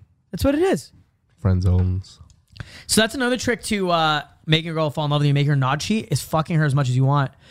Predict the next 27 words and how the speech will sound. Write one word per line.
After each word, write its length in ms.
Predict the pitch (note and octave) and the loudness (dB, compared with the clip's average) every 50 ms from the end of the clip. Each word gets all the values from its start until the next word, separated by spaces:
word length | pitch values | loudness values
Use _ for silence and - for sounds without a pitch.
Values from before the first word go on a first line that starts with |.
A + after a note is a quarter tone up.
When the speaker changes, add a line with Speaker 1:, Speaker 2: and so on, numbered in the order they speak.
| - - - - | -20 -20 -14 -8
Speaker 1:
If 160 | F3+ E3 D#3+ | -8 -6 -2
you're 160 | A3 B3 C4+ | -2 0 0
having 200 | C4 C#4 C#4 B3+ | 0 -2 -4 -6
sex 320 | - - - G3 G3+ - | -6 -4 -2 -2 -2 -2
with 80 | - F#3 | -2 -2
your 80 | E3+ D3 | -2 0
girlfriend 520 | D3 D3+ D3 C#3 F#3 F#3+ G#3+ A#3+ A#3+ - - _ - - - _ _ _ _ _ _ - | 0 -2 -2 -2 -2 -2 -2 -4 -6 -10 -16 _ -20 -20 -20 _ _ _ _ _ _ -6
less 280 | C#3+ D3 E3+ F3+ F3+ - | -2 0 2 2 0 0
Speaker 2:
Yeah. 40 | - G#3 | 0 0
Speaker 1:
than 60 | G3 | 0
three 180 | - E3+ F#3 F3 | 0 0 0 2
times 180 | F#3+ G3 F3 | 0 0 0
a 60 | D3+ C#3+ | 0 0
week, 380 | D3 D#3+ D#3+ D3+ C#3 B2+ - - _ _ _ _ _ _ _ | 0 0 0 0 0 -2 -8 -14 _ _ _ _ _ _ _
she's 180 | - - E3+ D3+ | 0 2 4 4
gonna 140 | D#3+ F3 E3+ | 4 2 2
go 80 | D#3+ | 0
on 120 | E3 D#3+ D3+ | 0 -2 -2
to 40 | |
fuck 160 | - D3 B2+ - | -2 -4 -6 -4
someone 180 | C#3 C3+ B2 A2+ | -2 -2 -2 -2
else. 200 | - - - - _ - - - - - - - | -6 -10 -14 -16 _ -20 -20 -20 -20 -12 -4 -2
No, 200 | F3 E3+ D3+ D3 | 0 0 0 0
well, 180 | F3 F3+ F#3 - | -2 -2 -2 -2
it 60 | G#3 | -2
depends, 340 | G#3 G#3 G3+ G3+ D3+ B2+ B2+ | -2 0 0 0 -2 -2 -2
right? 200 | C#3+ D#3 F3 - | 0 0 0 -2